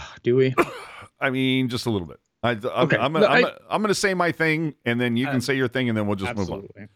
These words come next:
Speaker 1: Okay.
Speaker 2: So this game, it was Pride Night for the Sharks.
Speaker 1: Mm-hmm.
Speaker 2: James Reimer elected not to wear the, the jersey. That's fine. Don't, you know,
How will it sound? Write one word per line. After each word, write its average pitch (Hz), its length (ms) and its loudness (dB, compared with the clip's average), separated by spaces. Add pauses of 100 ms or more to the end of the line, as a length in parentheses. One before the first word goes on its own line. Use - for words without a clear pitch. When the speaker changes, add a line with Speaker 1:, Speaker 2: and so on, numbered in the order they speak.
(400)
Speaker 1:
Okay. 131 80 -8
Speaker 2:
So 120 480 2
this 139 260 -2
game, 147 400 0
it 131 260 -2
was 120 520 2
Pride 110 360 -2
Night 92 280 -4
for 101 120 -8
the 90 80 -6
Sharks. - 400 -12 (600)
Speaker 1:
Mm-hmm. 165 140 0 (220)
Speaker 2:
James 147 300 0
Reimer 143 460 0
elected 113 560 0 (300)
not 104 400 -2
to 113 100 -4
wear 87 500 0 (500)
the, 87 280 0 (100)
the 110 120 -2
jersey. 98 320 -4 (920)
That's 156 180 -2
fine. 131 400 -4 (1300)
Don't, 127 240 -2
you 147 100 2
know, 123 200 -2